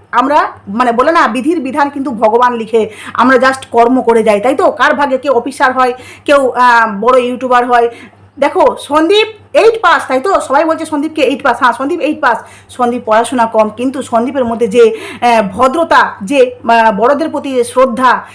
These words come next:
সেটা কিন্তু সন্দীপের মধ্যে আছে। সেটা তার সংস্কার, তার বাবা মা তাকে শিক্ষা দিয়েছে। সন্দীপ আজকে ইউটিউবার,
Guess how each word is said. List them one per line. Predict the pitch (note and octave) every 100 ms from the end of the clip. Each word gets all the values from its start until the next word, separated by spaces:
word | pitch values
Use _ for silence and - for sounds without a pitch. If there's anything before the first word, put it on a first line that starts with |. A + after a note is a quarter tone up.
| - -
সেটা | B3+ C4
কিন্তু | C4 A3+
সন্দীপের | A#3 A3+ A3 A3+
মধ্যে | G#3+ G#3 A3+
আছে। | G3 - A#3+ G3
সেটা | A#3 A3
তার | G#3+
সংস্কার, | G3+ G#3+ A3 A3+ - G#3+ F#3+ - _
তার | G#3+
বাবা | G#3+ G#3
মা | B3 B3
তাকে | A3+
শিক্ষা | G#3+ A#3 - B3
দিয়েছে। | A3 A3 A#3 G#3 - -
সন্দীপ | - C4+ E4+ G#4+
আজকে | F4+ G4+
ইউটিউবার, | D#4+ E4 F4 E4